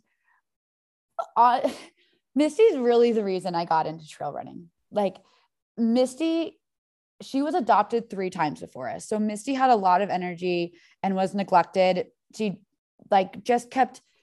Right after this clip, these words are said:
having too much energy for these households, and she kept going back to the pound.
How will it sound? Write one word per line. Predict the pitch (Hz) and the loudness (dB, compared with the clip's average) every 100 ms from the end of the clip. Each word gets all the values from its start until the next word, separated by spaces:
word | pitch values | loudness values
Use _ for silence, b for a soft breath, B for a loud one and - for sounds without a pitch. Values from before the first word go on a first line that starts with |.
| _ | _
having | - 214 220 | 0 2 0
too | 233 | -4
much | 214 202 | -4 -4
energy | 202 202 | -4 -4
for | 202 196 | -4 -4
these | 190 | -2
households, | 190 180 190 185 | 0 0 0 -2
and | 185 | -4
she | - 185 | -6 -2
kept | 202 | -2
going | 202 196 190 | 0 0 0
back | 180 | 0
to | - | -2
the | 185 | -6
pound. | - 175 170 170 | -4 -2 -2 -4